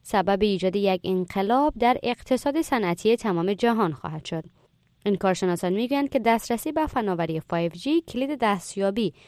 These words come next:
به یک جهان هوشمندتر و ثروتمندتر است. اما یک گزارش تازه که از سوی کنگرس ایالات متحده آمریکا نشر شده، نشان می‌دهد که چگونه چین می‌خواهد از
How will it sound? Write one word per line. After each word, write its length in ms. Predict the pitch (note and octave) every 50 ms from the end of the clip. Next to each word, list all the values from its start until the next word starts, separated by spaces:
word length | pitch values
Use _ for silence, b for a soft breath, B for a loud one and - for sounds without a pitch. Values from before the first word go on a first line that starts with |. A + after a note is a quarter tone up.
| b b b b
به 100 | E3+ E3+
یک 160 | E3 D#3+ D3
جهان 360 | E3 D3+ F3+ E3+ E3+ F#3+ A3
هوشمندتر 840 | B3+ B3+ - A#3 G#3+ G3+ - - - G#3 F#3 F3+ F3+ - - C4 C#4+
و 160 | D#4 D#4+ E4
ثروتمندتر 760 | D#4 - - A3+ F#3+ F3 F3 E3 - F3 E3+ F3 - G#3 F3
است. 280 | D3 C#3+ - - - - _ b b
اما 300 | - A3+ C4+ D#4 E4 F4
یک 200 | F4+ F4+ F4+ D4+
گزارش 400 | C4 C#4+ B3+ - C4 C4+ C#4 D4 D#4+ -
تازه 280 | D4 C4+ B3+ C4 C4+
که 100 | C4+ C#4+
از 120 | C#4 B3+ -
سوی 440 | - - - C4 B3+ B3 B3+ B3+ A#3+
کنگرس 500 | - A3+ G3+ G3 F#3+ E3+ E3+ G#3 G#3+ -
ایالات 200 | A3+ G3 F3+ -
متحده 640 | G3 F#3 F#3 F3 - F#3 F3 F3 E3+ E3 F3 E3+ E3+
آمریکا 380 | E3+ F3 G3 G#3 - - G3+
نشر 340 | D#3+ D3+ C#3+ D3 D3+ - -
شده، 420 | - - - G#3+ G#3 C4+ C#4+ D4+ D#4
نشان 360 | D4+ D4+ D4 - D#4+ D#4 D4+
می‌دهد 240 | D4 C#4+ C#4 C#4 C#4
که 120 | - C#4
چگونه 500 | - - - C4+ B3 G#3+ B3 C4 C4+ C#4+
چین 220 | - - C#4+ C4+
می‌خواهد 440 | C4 C4 C4 A3+ C4 C4 C4 C4 - -
از 300 | - A3+ A#3 A#3+ - -